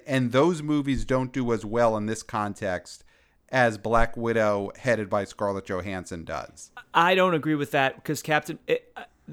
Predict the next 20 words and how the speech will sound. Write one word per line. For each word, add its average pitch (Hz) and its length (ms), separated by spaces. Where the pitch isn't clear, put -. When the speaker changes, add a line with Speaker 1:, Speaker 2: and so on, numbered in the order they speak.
Speaker 2:
the 156 160
reason 202 320
Speaker 1:
Uh, - 20
Speaker 2:
Captain 185 240
Speaker 1:
uh, 160 40
Speaker 2:
Marvel 156 260
Speaker 1:
uh, - 20
Speaker 2:
was 127 120
so 147 180
Speaker 1:
uh, 156 100
Speaker 2:
big 139 320
was 151 200
because 147 300
it 139 40
was 131 120
the 143 80
first 170 400
female-led 135 840
Marvel 120 380
movie. 98 560